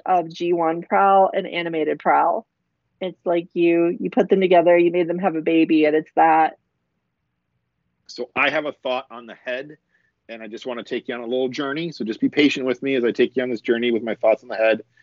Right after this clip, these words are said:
Speaker 1: Another tangent.
Speaker 2: In Transformers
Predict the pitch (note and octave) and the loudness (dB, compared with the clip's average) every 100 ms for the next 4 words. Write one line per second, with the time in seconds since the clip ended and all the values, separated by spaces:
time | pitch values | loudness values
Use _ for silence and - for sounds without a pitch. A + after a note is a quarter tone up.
0 | _ - _ _ - G3 A3 G#3+ G#3 G3+ | _ -20 _ _ 0 4 4 4 0 2
1 | F3 - _ _ _ _ _ _ _ _ | 0 -2 _ _ _ _ _ _ _ _
2 | _ _ _ _ D3 D3 C#3+ C#3 _ _ | _ _ _ _ 0 0 -4 -10 _ _
3 | _ _ _ _ _ _ _ _ _ _ | _ _ _ _ _ _ _ _ _ _
4 | - E3+ F3+ - F#3 E3+ D#3+ C#3 - | -4 -2 -2 -2 -2 0 -4 -4 -8